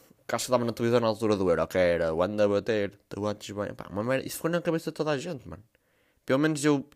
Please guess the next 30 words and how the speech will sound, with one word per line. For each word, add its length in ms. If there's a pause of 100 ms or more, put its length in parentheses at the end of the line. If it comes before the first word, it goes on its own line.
eu 140
ficava 320
sempre 280
com 40
aquela 200
merda 200
na 80
cabeça, 280
eu 40
nem 80
gostava 260
da 80
música, 360 (280)
mas 140
ficava 260
sempre 320
com 80
aquela 180
merda 240
na 100
cabeça. 360 (840)
E 500
também 220
há 80
anúncios 560
que 140
são, 520 (1040)
tipo, 200
tu 120
vês 460